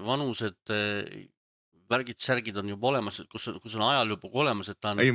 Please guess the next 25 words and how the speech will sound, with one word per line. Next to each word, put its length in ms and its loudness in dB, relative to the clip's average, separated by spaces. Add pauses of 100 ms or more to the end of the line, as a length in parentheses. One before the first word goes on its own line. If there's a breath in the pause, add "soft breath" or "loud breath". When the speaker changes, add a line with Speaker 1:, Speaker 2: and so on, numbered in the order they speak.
(100)
Speaker 2:
ei, 100 10
ma 140 6
tuvastan 320 8
just 160 4
ära, 80 6
ma 160 6
li-, 160 4
lisan 320 6
sinna 160 8
ilusti 260 4
oma 220 6
krediitkaardi 640 6
jutud, 260 6
enne 220 6
seda 160 4
küsib 240 2
ta 160 8
ju 80 6
ka 80 0
krediitkaardi 400 4
andmeid 300 4
ilusti, 240 -2
kui 100 0
teed 140 4
kontot. 320 4